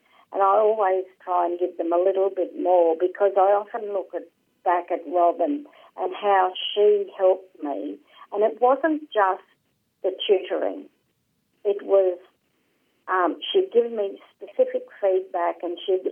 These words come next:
ask questions when I went into the, um, you know, if you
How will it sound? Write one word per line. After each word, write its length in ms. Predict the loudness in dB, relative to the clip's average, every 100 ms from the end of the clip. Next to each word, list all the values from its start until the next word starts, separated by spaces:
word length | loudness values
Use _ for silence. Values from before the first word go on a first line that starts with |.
| -2
ask 280 | 2 2 -2 _
questions 800 | 0 0 0 -10 -6 -4 -4 -6 _ _ _ _ -18 -18 -18 _ -12
when 340 | 0 2 4 2 0
I 240 | 0 2 2
went 240 | 0 2
into 840 | -2 -4 -8 -6 -2 0 -2 -4 -4 2
the, 440 | 2 2 -4 -4
um, 320 | -2 -4 -6 -14 _ _ _ _ _ _ _ _ _
you 160 | 0 2
know, 200 | 4 2
if 400 | 0 -2 -4 -4
you 460 | -10 -6 -6 -6